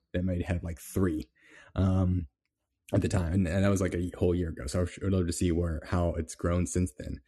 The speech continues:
Um, I know Canopy has a lot. I will say that. So I'll give them that. Um, but that's the thing is, like, they, it's not showing out. But if you actually go to Amazon, um, I know they have the,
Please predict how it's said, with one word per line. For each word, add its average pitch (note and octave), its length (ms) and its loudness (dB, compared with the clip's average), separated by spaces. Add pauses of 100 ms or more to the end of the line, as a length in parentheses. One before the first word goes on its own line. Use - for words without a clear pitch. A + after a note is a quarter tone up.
(280)
Um, E2+ 340 -4
I G2+ 60 0
know A#2+ 140 12
Canopy A#2 560 4
has E2+ 200 -2
a D#2 60 -8
lot. C#2+ 300 -8
I F#2 80 -4
will E2+ 160 0
say - 240 -10
that. - 240 -12
So - 100 -12
I'll - 80 -6
give F#2+ 140 -6
them C#2+ 180 -12
that. - 140 -18 (520)
Um, D#2+ 380 -2 (140)
but F2+ 220 2
that's G#2 180 2
the A2+ 100 4
thing B2+ 240 6
is, F2+ 120 2
like, E2+ 140 0
they, E2+ 300 0
it's E2+ 360 -4
not F2+ 160 0
showing F2+ 220 0
out. F2 180 -2
But F#2+ 80 2
if G2+ 80 6
you D3 80 12
actually D3 180 4
go A#2 80 10
to F#2+ 180 2
Amazon, F2+ 640 2 (300)
um, E2+ 380 0
I F#2+ 80 2
know G2 200 4
they G2 140 4
have G2 160 -2
the, F2+ 140 0